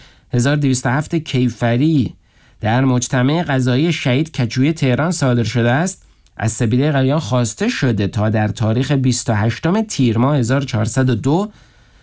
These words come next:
در خصوص شکایت آمن سادات ذبیح پور احمدی، بازجو خبرنگار صدا و سیما جمهوری اسلامی، از بابت اتهام تشویش اذهان عمومی از طریق نشر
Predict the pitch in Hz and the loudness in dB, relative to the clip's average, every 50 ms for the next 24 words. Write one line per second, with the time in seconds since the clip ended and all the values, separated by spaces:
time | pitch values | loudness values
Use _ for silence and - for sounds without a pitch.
0 | _ _ _ _ _ - 127 151 185 220 240 240 - - 180 160 151 - 175 185 | _ _ _ _ _ -4 -2 0 0 0 0 -2 -2 -2 -2 -2 -2 -2 -4 -4
1 | - - 196 196 170 - 160 123 - 143 135 139 151 165 165 - - - 147 135 | -2 -2 -2 -2 -2 -2 -2 -2 0 0 0 0 0 -2 -2 -2 -2 0 0 2
2 | 131 131 135 131 127 - - 127 127 123 139 160 175 - 196 175 147 135 135 120 | 2 2 2 0 0 0 0 0 0 0 0 -2 -2 0 -2 -2 0 0 0 0
3 | 110 123 123 120 110 - - - 180 - - - 110 110 107 104 107 110 110 110 | 2 2 2 0 0 0 -2 -2 -2 -2 -2 -2 -2 0 0 2 2 2 0 2
4 | 117 143 147 120 - - _ _ _ _ - _ _ - - 110 120 123 120 - | 2 2 0 0 -2 -6 _ _ _ _ -20 _ _ -6 -2 0 0 0 0 -2
5 | 131 - 127 123 127 127 127 135 139 139 165 185 220 214 196 - - 143 127 135 | -2 -2 0 0 2 2 2 0 0 0 0 0 0 -2 -2 0 0 0 2 2
6 | 131 131 127 - - 131 135 147 170 165 147 139 131 131 135 147 156 156 131 127 | 2 2 0 0 0 0 2 2 0 0 2 2 2 2 2 2 2 2 2 0
7 | - - 127 123 120 139 170 180 - - 139 165 190 208 208 165 147 147 139 135 | 0 0 0 2 2 2 0 0 -2 -2 -2 -2 -2 -2 -2 -2 0 0 0 0
8 | 131 156 170 170 - 156 - 139 131 - 147 123 123 147 165 208 226 226 220 202 | 0 0 -2 -2 -4 -2 -2 -2 -2 0 -2 0 0 0 0 0 2 0 0 -2
9 | 196 - - - - - _ - _ _ _ - - - 151 160 165 156 - - | -4 -8 -18 -20 -20 -20 _ -20 _ _ _ -16 -6 -2 0 0 0 -2 -2 -2
10 | 156 170 196 220 226 220 - - 226 208 - - - 143 143 131 139 131 139 147 | -2 0 0 2 0 0 0 -2 -4 -4 -4 -4 -2 -2 0 0 0 0 0 2
11 | 160 180 185 190 180 - - - 135 131 123 131 131 131 131 151 180 208 233 240 | 2 2 0 0 -2 -2 -4 -2 0 2 2 2 2 4 4 2 2 2 -2 -4
12 | - _ _ _ _ _ _ _ - 117 120 - - - 127 131 151 165 156 170 | -6 _ _ _ _ _ _ _ -4 -2 -2 -2 -2 -2 0 0 0 0 0 0
13 | 160 156 151 151 160 180 220 - - - 214 220 208 | 2 2 2 2 2 0 -2 -4 -4 -6 -4 -4 -4